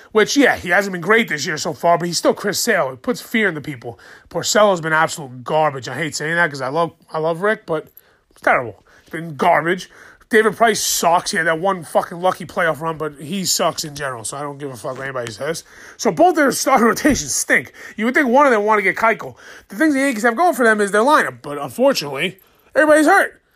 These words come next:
You know, you signed Sevy, he's out. You signed Hicks, he's out. I mean, how big is Hicks in the lineup?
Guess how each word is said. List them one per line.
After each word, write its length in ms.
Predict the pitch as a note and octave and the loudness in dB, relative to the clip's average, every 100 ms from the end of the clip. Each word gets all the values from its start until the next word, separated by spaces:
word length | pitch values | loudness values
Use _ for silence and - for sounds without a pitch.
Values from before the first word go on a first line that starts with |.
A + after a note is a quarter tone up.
| _ _ - | _ _ -4
You 60 | |
know, 20 | B3+ | -2
you 140 | A3+ | 0
signed 440 | - D#4 D#4 C4 | 0 2 2 0
Sevy, 300 | A#3 E4 D#4 | 0 2 2
he's 260 | B3+ A#3+ G#3+ | 0 -4 -2
out. 340 | F3+ B2 - _ _ _ _ - | -2 -2 -8 _ _ _ _ -12
You 80 | |
signed 340 | A3+ D#4+ D4 C4+ | -2 4 4 6
Hicks, 440 | E4 - - - - - _ _ _ - | 4 2 -2 -10 -12 -20 _ _ _ 2
he's 240 | E4 F#4+ | 4 4
out. 320 | - D3 - - _ _ _ _ _ _ _ | 2 0 -2 -10 _ _ _ _ _ _ _
I 160 | F3+ A#3 | 0 2
mean, 140 | A#3+ | 4
how 120 | A3 C4 | 2 2
big 240 | B3+ C4+ | 0 -2
is 100 | A#3+ | 0
Hicks 200 | B3 A3+ | -2 -4
in 80 | B3+ | -4
the 60 | B3 | 0
lineup? 280 | D4+ E4+ | 2 2